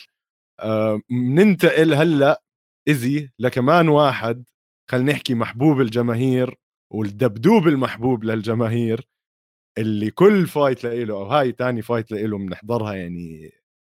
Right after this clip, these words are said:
هيك لايف وبنتحمس عليها، كريس بارنيت. ما رح، ما رح نحكي أي إشي أظن إحنا عن البريليمز والإيرلي بريليمز غير كريس بارنيت على الأجواء اللي بيعملها، كيف دخل، كيف طلع من الفايت،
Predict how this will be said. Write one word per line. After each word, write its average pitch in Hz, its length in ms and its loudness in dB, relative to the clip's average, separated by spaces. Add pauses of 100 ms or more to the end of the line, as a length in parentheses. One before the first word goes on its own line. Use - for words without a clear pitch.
هيك 117 200 -2
لايف 113 360 0
وبنتحمس 110 540 -4
عليها، 107 440 -4 (480)
كريس 127 320 0
بارنيت. 110 360 -2 (1080)
ما 190 200 4
رح، 156 340 -2
ما 196 120 4
رح 185 140 4
نحكي 180 280 2
أي 175 200 2
إشي 139 200 -2
أظن 123 260 -2
إحنا 117 280 -8
عن 107 200 -6
البريليمز 104 600 -8
والإيرلي 92 760 -6
بريليمز 113 520 -2 (400)
غير 131 200 4
كريس 127 300 -4
بارنيت 117 460 -4 (240)
على 156 560 4
الأجواء 123 680 0
اللي 117 140 -4
بيعملها، 104 580 -8 (460)
كيف 180 240 0
دخل، 113 500 -4 (140)
كيف 170 300 -2
طلع 147 320 0
من 117 160 -2
الفايت، 117 580 0